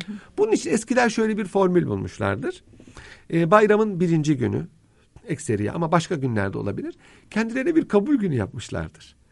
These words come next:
Speaker 2: Bütün aile fertlerinin orada birbirini görebilmeleri için. Evet, onlar da belki birbirlerine gidebilirler ama bazen ola-, olabilir ki gidemeyebilirler.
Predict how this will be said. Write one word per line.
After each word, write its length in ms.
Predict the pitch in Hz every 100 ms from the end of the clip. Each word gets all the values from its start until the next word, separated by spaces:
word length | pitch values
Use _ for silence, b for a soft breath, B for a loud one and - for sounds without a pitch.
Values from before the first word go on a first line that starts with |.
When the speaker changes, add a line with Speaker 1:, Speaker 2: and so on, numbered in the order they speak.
| _ -
Speaker 2:
Bütün 200 | 202 269
aile 260 | 247 214 208
fertlerinin 420 | 185 170 165 147
orada 280 | 180 143 135
birbirini 280 | 143 147 143
görebilmeleri 680 | 139 135 131 123 120 120
için. 220 | 113 95 B B
Evet, 220 | 196 202 202
onlar 240 | 208 262
da 100 | 247
belki 240 | 214 175
birbirlerine 340 | 196 190 202 202
gidebilirler 580 | 180 190 190 202 269 440
ama 200 | 285 208
bazen 280 | 220 214
ola-, 220 | 226 220 240
olabilir 420 | 196 208 226 453
ki 120 | 427 403
gidemeyebilirler. 840 | 269 233 180 117 98 85 85 -